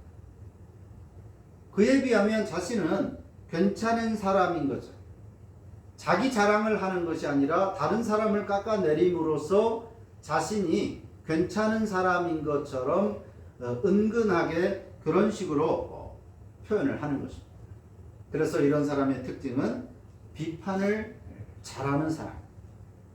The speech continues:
또 타인의 허물을 들춰내서 "너만 알고 있어?" 이런 식으로 말을 많이 하는 사람입니다. 그러면서도 하나님께 더 가까이 있는 사람인 것처럼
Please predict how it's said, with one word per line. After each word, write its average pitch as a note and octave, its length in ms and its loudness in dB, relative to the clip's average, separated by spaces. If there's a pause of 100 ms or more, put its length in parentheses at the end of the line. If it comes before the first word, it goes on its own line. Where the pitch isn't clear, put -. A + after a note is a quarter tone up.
(360)
또 G3 420 4 (160)
타인의 G#3+ 380 4
허물을 G3+ 340 4
들춰내서 F3 880 -2 (340)
"너만 E3+ 360 4
알고 E3+ 300 2
있어?" E3+ 420 -6
이런 F#3+ 260 4
식으로 D#3 540 -4 (100)
말을 C3 300 0
많이 B2+ 300 0
하는 C#3+ 220 2
사람입니다. B2 440 -8 (680)
그러면서도 E3+ 880 2 (360)
하나님께 D3 600 0
더 F#3 320 6
가까이 F3 540 -4
있는 E3 220 -4
사람인 D3 520 -4
것처럼 A#2+ 460 -10